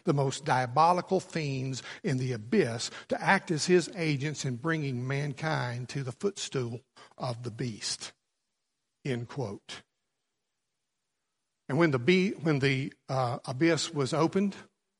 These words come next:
smoke, it says, went up out of the pit like the smoke of a great furnace. Now, smoke in Revelation can refer to something holy, but most of the time it refers to judgment. And, and such a vast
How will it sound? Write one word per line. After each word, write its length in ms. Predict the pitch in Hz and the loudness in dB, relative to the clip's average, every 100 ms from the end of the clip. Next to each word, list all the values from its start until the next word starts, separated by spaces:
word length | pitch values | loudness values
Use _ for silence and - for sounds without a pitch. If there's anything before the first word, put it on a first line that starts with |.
| _ _ _ _ - | _ _ _ _ -2
smoke, 520 | - 165 190 170 147 | 0 8 10 10 6
it 100 | - | -4
says, 240 | 160 131 | -2 -2
went 240 | 131 143 131 | -2 -2 0
up 160 | 135 - | -2 -2
out 300 | 151 185 202 | 4 4 4
of 140 | 254 156 | 0 -6
the 40 | |
pit 380 | - 175 180 - | 0 2 2 0
like 200 | 143 131 | -8 -8
the 100 | 113 | -6
smoke 520 | - 165 165 185 - - | -6 -2 -2 -2 -4 -8
of 140 | 131 | -8
a 100 | 127 | -8
great 560 | 120 156 151 175 233 - | -8 -4 -2 -2 -4 -10
furnace. 540 | - 139 120 104 - _ _ - - - | -10 -8 -8 -12 -16 _ _ -20 -16 -10
Now, 60 | |
smoke 380 | 127 170 202 - | -2 6 6 8
in 180 | 165 143 - - - | 2 0 -6 -8 2
Revelation 540 | 165 175 175 - 131 | 4 6 4 2 -4
can 380 | - 185 220 220 | -2 0 2 4
refer 320 | 170 165 151 | 2 2 -2
to 40 | |
something 340 | 160 147 156 135 | -2 -6 -6 -8
holy, 520 | - 143 131 143 143 _ _ _ - - | -2 -2 -2 -4 -8 _ _ _ -20 0
but 140 | 170 | 0
most 340 | 170 190 233 - | 8 10 10 6
of 80 | 160 | 2
the 60 | |
time 300 | 165 151 151 | 2 0 0
it 100 | 180 | -4
refers 420 | 165 - 151 147 - | -8 -2 0 0 -2
to 360 | 151 147 139 - _ | -4 -2 -4 -8 _
judgment. 720 | - 160 135 113 110 - - - _ _ _ _ _ _ _ _ _ _ _ | 0 0 0 -4 -12 -12 -16 -16 _ _ _ _ _ _ _ _ _ _ _
And, 160 | 180 208 | -2 0
and 280 | 185 190 - | 0 -2 0
such 280 | - 196 180 | 2 4 4
a 40 | |
vast 720 | 120 117 170 208 202 175 - | 0 2 4 4 4 2 -4